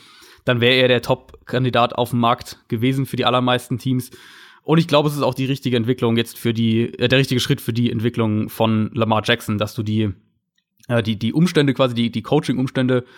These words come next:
konstant hältst. Und sie haben ja jetzt auch gerade Greg Roman zum Offensive Coordinator befördert, nachdem sie sich ja von ihrem Offensive Coordinator schon getrennt hatten. Ähm, Greg Roman, wer den nicht kennt oder jetzt den Namen, mit dem nicht viel anfangen kann, unter anderem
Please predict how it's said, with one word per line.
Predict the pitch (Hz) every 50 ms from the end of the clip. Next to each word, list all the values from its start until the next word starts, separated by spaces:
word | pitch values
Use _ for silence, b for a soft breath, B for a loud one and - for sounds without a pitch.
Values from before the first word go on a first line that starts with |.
| B B B B B B B B _ _ _ _ _ - 90 90 92 -
konstant | - 117 117 110 - - 117 135 143 -
hältst. | 147 147 160 160 160 - -
Und | 117 113
sie | 110 110
haben | 120 131
ja | 135
jetzt | 131 127 -
auch | - 120 - -
gerade | - - 117 120 120 120 120 120 117 117 107 - - - - 127
Greg | - 117 - -
Roman | 120 127 147 147 143 139 131
zum | - - 147 160 139
Offensive | 127 - - 135 123 123 -
Coordinator | - 131 127 131 139 160 139 120
befördert, | 104 113 - - 127 143 165 170 165 165
nachdem | 123 107 - 127 127
sie | 123
sich | 117 120 117
ja | 120 110
von | - 123 120
ihrem | 117 120 113
Offensive | 110 - 113 110 - 131 -
Coordinator | - 123 131 143 143 131 123 120
schon | - 120 117
getrennt | 110 110 - 113 113 110 -
hatten. | 123 - - 147 143 143 B B B B B B B B B B
Ähm, | - 127 127 127 120 120 120 113 104 - - _ _ _ _ _ _ _ _ _ _ _
Greg | - 120 113 104
Roman, | 120 127 135 139 135 135 135 131 117 120 123
wer | 127 123
den | 127 131 123 120 117 117 117 120 120 -
nicht | - 113 120 123 123 - - - _ _ - - - - - -
kennt | - - 123 131 127 117
oder | 113 120
jetzt | 117 -
den | - 117
Namen, | 117 113 120 120
mit | 117 113
dem | 117 117
nicht | 120 117 -
viel | - -
anfangen | 113 117 - 117 113
kann, | - 117
unter | - - 147 131 143 -
anderem | 131 131 127 123 123 120 117